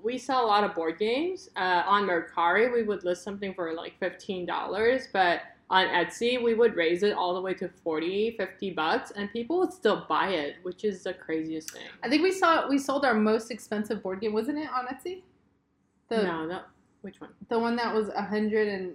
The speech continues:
Speaker 2: something dollars. We
Speaker 1: eBay.
Speaker 2: Oh, was it on? Are
Speaker 1: I
Speaker 2: you
Speaker 1: think
Speaker 2: sure?
Speaker 1: it was eBay, yeah. But
Speaker 2: Okay.
Speaker 1: people look for a lot of board games on Etsy,
Speaker 2: Hmm.
Speaker 1: which is, yeah, I'm really surprised.
Speaker 2: Well, as you can see here,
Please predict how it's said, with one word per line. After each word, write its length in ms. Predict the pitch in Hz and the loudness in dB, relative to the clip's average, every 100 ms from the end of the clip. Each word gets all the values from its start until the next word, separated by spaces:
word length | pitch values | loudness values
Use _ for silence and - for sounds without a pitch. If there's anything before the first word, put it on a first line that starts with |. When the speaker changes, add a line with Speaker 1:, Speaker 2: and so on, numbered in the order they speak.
| - | -12
Speaker 2:
something 360 | - 202 202 185 | -8 -6 -6 -4
dollars. 600 | 170 185 233 330 - _ _ _ _ _ _ _ _ _ _ _ _ _ _ _ _ _ _ _ _ - | -4 -6 -8 -12 -16 _ _ _ _ _ _ _ _ _ _ _ _ _ _ _ _ _ _ _ _ -12
We 140 | 214 | -10
Speaker 1:
eBay. 220 | 180 160 156 _ _ _ _ | -10 -14 -18 _ _ _ _
Speaker 2:
Oh, 120 | 208 | -2
was 160 | 208 208 | -2 0
it 160 | 226 214 | -2 -6
on? 240 | 233 226 | -10 -8
Are 80 | 202 | -6
Speaker 1:
I 40 | |
Speaker 2:
you 80 | 214 | -4
Speaker 1:
think 100 | 214 | -2
Speaker 2:
sure? 120 | 262 | -4
Speaker 1:
it 40 | 202 | -4
was 140 | 170 | -8
eBay, 320 | 165 160 - - | -12 -14 -16 -14
yeah. 140 | 160 165 - | -12 -12 -2
But 160 | 226 | -2
Speaker 2:
Okay. 80 | 214 269 | 0 0
Speaker 1:
people 240 | - 370 | 2 2
look 200 | 214 233 | 2 0
for 140 | - 240 | 0 0
a 80 | 185 | 2
lot 260 | 160 165 | 2 2
of 180 | 185 160 - _ _ _ | 0 -4 -10 _ _ _
board 300 | 175 170 170 | 0 0 0
games 280 | 180 165 160 | -2 -6 -6
on 200 | 156 151 | -8 -8
Etsy, 600 | 160 165 - - 175 - _ _ _ _ _ - | -8 -10 -12 -16 -16 -18 _ _ _ _ _ -6
Speaker 2:
Hmm. 80 | 226 | -4
Speaker 1:
which 180 | 190 202 | -4 -6
is, 320 | 165 - - _ _ _ _ _ | -10 -12 -20 _ _ _ _ _
yeah, 240 | 190 175 180 | -4 -2 -2
I'm 260 | 180 185 - | -8 -10 -6
really 480 | 190 214 185 160 - _ _ _ | 0 0 0 -6 -10 _ _ _
surprised. 540 | - 180 160 - - - | -18 -12 -12 -12 -8 4
Speaker 2:
Well, 160 | 262 | 6
as 220 | 277 269 | 8 6
you 100 | 311 | 6
can 160 | 311 302 | 4 0
see 200 | - 294 | 2 4
here, 440 | 247 247 233 208 | 6 6 4 0